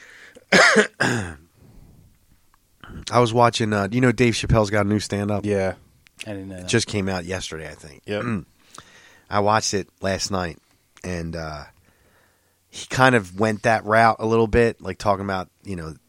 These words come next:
Speaker 1: the, the, you know, how people are a little.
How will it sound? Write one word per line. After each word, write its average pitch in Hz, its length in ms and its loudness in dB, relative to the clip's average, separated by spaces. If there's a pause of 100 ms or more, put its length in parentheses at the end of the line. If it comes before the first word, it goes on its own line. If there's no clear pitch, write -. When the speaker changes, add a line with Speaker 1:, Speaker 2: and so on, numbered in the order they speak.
(260)
Speaker 1:
the, 80 340 -12
the, 76 260 -18 (1160)
you 85 80 -16
know, 78 80 -14
how 85 180 -8
people 80 320 -6
are 73 220 -8
a 76 40 -18
little. 80 300 -12